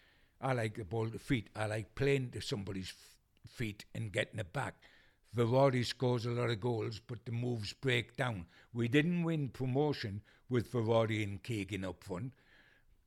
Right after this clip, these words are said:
The second season, if I'm to stay, and he had to sign a, a new contract to stay,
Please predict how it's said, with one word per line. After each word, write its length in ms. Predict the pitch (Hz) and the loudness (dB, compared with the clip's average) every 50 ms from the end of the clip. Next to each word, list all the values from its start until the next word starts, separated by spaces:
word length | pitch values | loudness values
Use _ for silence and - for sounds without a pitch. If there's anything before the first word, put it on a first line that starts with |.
| _ _ _ | _ _ _
The 100 | 110 117 | -6 -4
second 460 | 110 - - 180 160 - 156 135 113 | -4 -2 0 0 0 0 -2 -2 -2
season, 540 | - - 131 120 113 107 95 104 120 123 113 - - _ _ _ _ _ _ _ - | -2 0 0 0 -2 -2 -4 -6 -6 -6 -8 -10 -20 _ _ _ _ _ _ _ 4
if 180 | 160 139 - | 4 4 6
I'm 180 | 156 143 131 143 | 4 0 0 -2
to 100 | - - | -4 -4
stay, 480 | - - - - 113 98 98 127 135 113 - - _ _ _ _ _ _ | -4 -4 0 0 0 0 0 -2 -2 -6 -10 -18 _ _ _ _ _ _
and 140 | - 113 107 | -4 -2 -2
he 80 | 101 95 | -2 -2
had 160 | 98 104 107 | -2 -2 -2
to 80 | 107 101 | -4 -6
sign 300 | - 107 107 101 95 92 | -6 -6 -6 -6 -6 -6
a, 160 | 98 104 - - | -6 -8 -8 -6
a 60 | 113 | -6
new 180 | 107 104 101 101 | -4 -4 -4 -6
contract 520 | - - 120 110 101 - 113 110 - - | -6 -6 -6 -6 -6 -6 -8 -8 -8 -10
to 60 | 107 | -10
stay, 400 | - - - 113 98 98 101 101 | -10 -4 -4 -2 -2 -2 -4 -6